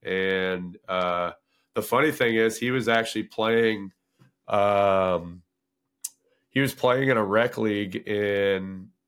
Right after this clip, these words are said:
uh, in, in, inside of Chicago, like, in the city of Chicago. And he was playing with a bunch of Illinois Wesleyan graduates that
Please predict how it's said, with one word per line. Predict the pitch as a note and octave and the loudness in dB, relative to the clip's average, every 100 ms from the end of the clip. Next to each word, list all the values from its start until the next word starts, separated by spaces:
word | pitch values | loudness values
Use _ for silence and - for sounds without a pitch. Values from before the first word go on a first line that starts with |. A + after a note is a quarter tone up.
| - | -16
uh, | F#2+ F#2+ - - - - _ _ _ _ _ _ _ _ _ _ _ _ _ - _ _ | -12 -12 -12 -14 -18 -20 _ _ _ _ _ _ _ _ _ _ _ _ _ -20 _ _
in, | A#2 A#2+ A#2 - - | -2 0 -2 -8 -4
in, | B2+ C3+ A#2+ - _ _ _ - | -2 -2 -4 -12 _ _ _ -6
inside | A#2+ A#2 G2 - A#2+ A#2+ | -4 -4 -6 0 2 2
of | G#2 | -2
Chicago, | G2 F#2+ G2 F#2+ | -4 -4 -2 -2
like, | F#2 F#2 | -4 -4
in | G#2+ | -6
the | F#2 | -8
city | - A2+ G#2 | -4 -2 -2
of | G2 | -6
Chicago. | - G2 F#2+ F2+ F2+ E2+ _ _ _ _ _ _ A2 | -6 -4 -2 -2 -6 -8 _ _ _ _ _ _ -2
And | G#2+ G#2 | 0 0
he | B2 | -2
was | A#2+ - | -4 -6
playing | - B2+ C3+ | -2 0 0
with | A2 A2 | -2 -4
a | |
bunch | G2 A2 A2 | -4 -4 -4
of | G#2+ F#2 - | -6 -6 -8
Illinois | A2 G#2+ G#2+ G#2+ | -4 -2 -2 -2
Wesleyan | G2 G#2+ G2+ F#2 F2+ | 0 -2 -2 -6 -6
graduates | F2+ F#2 F2+ F#2+ - - _ _ _ - | -6 -8 -12 -12 -14 -20 _ _ _ -4
that | A2 G2+ - | -2 -2 -6